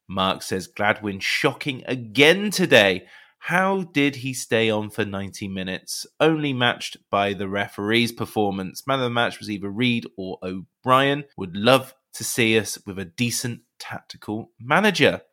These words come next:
Wardy S says, "Scrappy game, fair result. O'Brien looks solid. Simpson, man of the match.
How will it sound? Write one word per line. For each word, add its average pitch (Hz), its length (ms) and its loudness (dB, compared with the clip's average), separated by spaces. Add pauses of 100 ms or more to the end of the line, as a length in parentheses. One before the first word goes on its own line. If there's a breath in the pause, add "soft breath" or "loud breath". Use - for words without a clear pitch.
(120)
Wardy 98 360 -2
S 98 200 -2
says, 95 180 -6
"Scrappy 123 680 -4
game, 110 400 0
fair 123 320 6
result. 107 600 2 (160)
O'Brien 120 460 2
looks - 200 -8
solid. 110 480 0
Simpson, 123 640 -2
man 101 260 -6
of 95 80 -8
the 95 80 -8
match. 107 540 -2